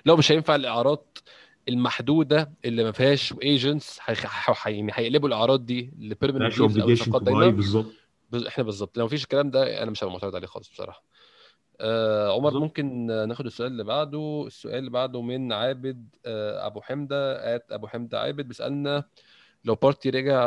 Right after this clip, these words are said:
Speaker 1: آه، عادي في، يعني في أول يناير زي ما إحنا دلوقتي متوقعين في ماتش نيوكاسل.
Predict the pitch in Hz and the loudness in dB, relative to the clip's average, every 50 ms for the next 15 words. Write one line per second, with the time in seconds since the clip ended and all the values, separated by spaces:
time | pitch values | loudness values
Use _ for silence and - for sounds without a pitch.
0 | 117 113 107 107 107 107 104 104 101 95 92 87 107 120 117 110 110 110 - - | 2 2 0 0 0 0 0 2 2 0 0 0 0 0 0 -2 -4 -10 -8 -8
1 | 107 104 104 98 - 104 113 120 113 107 110 117 117 107 110 107 113 117 120 101 | -6 -6 -6 -4 -4 -2 -2 -2 0 0 -2 -2 -2 -2 -2 -2 -2 -4 -8 -8
2 | 104 117 123 113 - 110 104 101 92 - - 98 113 127 117 - 107 107 - - | -6 -6 -6 -6 -8 -8 -8 -8 -6 -4 -4 -4 -4 -4 -4 -4 -4 -4 -4 -6
3 | 98 92 - - 135 - - 151 147 | -8 -4 -2 -2 -2 -2 -4 -6 -6